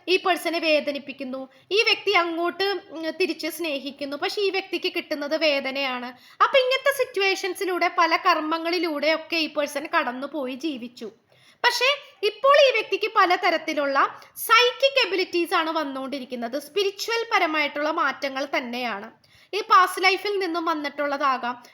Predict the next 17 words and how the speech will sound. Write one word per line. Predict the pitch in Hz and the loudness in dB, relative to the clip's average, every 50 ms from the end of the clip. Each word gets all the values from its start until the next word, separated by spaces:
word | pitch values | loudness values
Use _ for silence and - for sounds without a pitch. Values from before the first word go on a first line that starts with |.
| _ - | _ 0
ഈ | 392 453 | 0 0
പേഴ്സന്റെ | - 453 427 392 - 403 381 359 381 | 0 0 -4 -4 -2 -4 -2 -2 0
ഈ, | 359 359 370 392 - | 0 0 -2 -4 -4
ഈ | 311 339 359 403 494 | -2 0 0 2 2
ഒരു | 480 440 427 | 0 0 0
ലൈഫിൽ | 415 392 381 359 311 - 370 370 | 2 2 2 2 0 -2 0 0
അനുഭവിക്കേണ്ടതായിട്ടുള്ള | 370 349 320 262 311 302 302 302 302 311 302 302 285 302 330 320 285 269 262 - 262 269 | 0 0 0 -2 -4 -4 -4 -4 -4 -4 -4 -2 -2 -2 0 0 0 -2 -4 -4 -4 -4
ചില | 285 - 330 277 277 | -4 -2 -2 -4 -2
കർമ്മങ്ങളാകാം. | 277 311 294 262 247 254 254 254 247 247 269 262 247 240 233 233 240 - - - - _ _ - | 0 0 0 0 -2 -6 -8 -6 -4 -2 0 0 0 0 -2 -6 -8 -10 -14 -20 -20 _ _ 4
അതിൻ്റെയൊക്കെ | 370 440 - 508 508 539 554 571 508 - - - 427 508 - 370 | 4 6 6 4 4 6 4 4 4 2 0 -2 -2 0 0 0
എഫക്റ്റ് | 381 381 381 359 359 - - 415 | 0 0 0 -2 -2 -2 -4 -2
നല്ല | 415 427 359 339 349 349 453 | 2 2 2 2 2 0 0
രീതിയിൽ | 480 453 381 339 269 311 311 302 | 0 0 0 -2 0 -2 -4 -4
തന്നെ | - 311 294 294 320 359 | -4 -4 -2 -2 -2 -4
കുറഞ്ഞു | - - 359 - 359 359 370 415 453 | -2 -2 -2 0 0 0 0 -2 -4
പോയതായിട്ട് | 440 415 349 294 269 269 262 262 247 254 254 247 302 | -2 -2 0 0 0 0 -2 -2 -4 -4 -4 -6 -4
കാണിക്കുന്നുണ്ട്. | - 359 311 262 240 233 226 - 254 254 262 240 208 202 | -2 0 0 0 0 -4 -10 -12 -10 -10 -10 -10 -10 -12